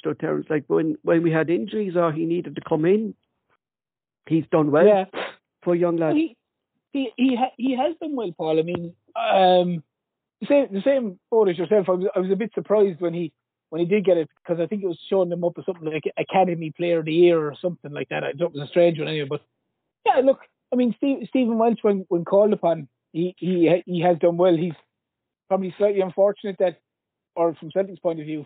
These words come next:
Speaker 2: fortunate for us that the two centre halves have been so good and touch wood have been pretty much injury free for the majority of the season.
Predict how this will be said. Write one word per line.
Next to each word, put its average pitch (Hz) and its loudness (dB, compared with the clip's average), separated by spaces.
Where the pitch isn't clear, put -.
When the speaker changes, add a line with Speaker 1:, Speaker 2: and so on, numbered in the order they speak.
Speaker 2:
fortunate 151 -4
for 156 -6
us 160 -2
that 160 4
the 165 -8
two 190 0
centre 175 0
halves 165 0
have 160 -4
been 160 -4
so 175 4
good 170 2
and 156 0
touch 185 -2
wood 175 2
have 170 2
been 170 -2
pretty 185 -2
much 175 -2
injury 170 0
free 185 4
for - -12
the 170 -8
majority 170 0
of 151 -10
the 147 -10
season. 190 0